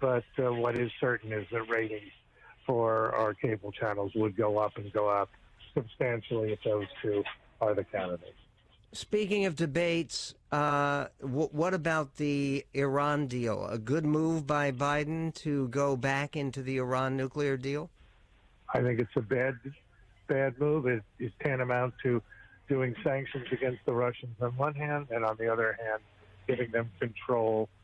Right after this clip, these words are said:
Speaker 1: of the process with Iran, uh, particularly in a day after the Iranians had hit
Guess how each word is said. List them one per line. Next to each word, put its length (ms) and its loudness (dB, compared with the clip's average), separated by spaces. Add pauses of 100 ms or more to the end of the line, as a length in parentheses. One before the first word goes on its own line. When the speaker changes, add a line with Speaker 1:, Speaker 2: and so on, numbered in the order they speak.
(320)
Speaker 1:
of 520 2 (220)
the 260 2 (420)
process 480 0 (120)
with 220 0
Iran, 580 0 (460)
uh, 220 2
particularly 560 -2
in 100 2
a 80 2
day 480 0 (420)
after 440 0
the 140 -2
Iranians 680 0
had 200 0 (420)
hit 180 0